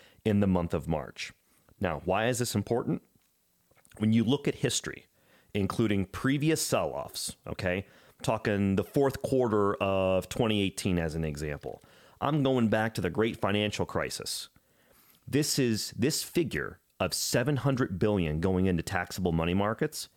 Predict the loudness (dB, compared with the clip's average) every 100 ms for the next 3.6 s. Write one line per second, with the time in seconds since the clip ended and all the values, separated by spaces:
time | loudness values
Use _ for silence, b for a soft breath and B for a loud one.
0 | b b b b b 0 0 -8 _ -20
1 | -2 2 4 4 2 -2 _ _ -10 -6
2 | -2 0 2 0 -2 -6 -2 -2 -2 -6
3 | -2 0 2 2 0